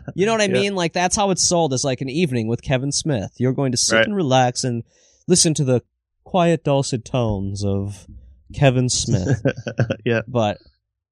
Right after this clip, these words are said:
Speaker 1: uh, with that being said, like, all my buddies were like, they, and the people around us, because I ended up talking to a couple people,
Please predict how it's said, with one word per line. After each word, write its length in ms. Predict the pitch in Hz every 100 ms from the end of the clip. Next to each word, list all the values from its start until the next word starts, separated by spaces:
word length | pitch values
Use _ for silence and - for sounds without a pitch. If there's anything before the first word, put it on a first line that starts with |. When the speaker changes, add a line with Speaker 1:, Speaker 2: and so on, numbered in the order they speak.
| _ -
Speaker 1:
uh, 400 | 143 131 123 131
with 160 | 240 277
that 180 | 370 202
being 200 | 240 233
said, 360 | - 220 233
like, 240 | 196 170 -
all 160 | 185 185
my 160 | 190
buddies 400 | 165 170 196 165
were 120 | 147
like, 340 | 147 139 139 -
they, 400 | 156 147 160 160 - -
and 280 | 160 160 131
the 80 | 165
people 380 | - 190 175 156
around 400 | 120 127 147 135
us, 180 | 120 -
because 340 | 131 143 123
I 140 | 131 131
ended 120 | 127
up 80 | 123
talking 320 | 127 120 135
to 100 | 123
a 40 | 113
couple 260 | 120 110 -
people, 540 | 123 117 104 101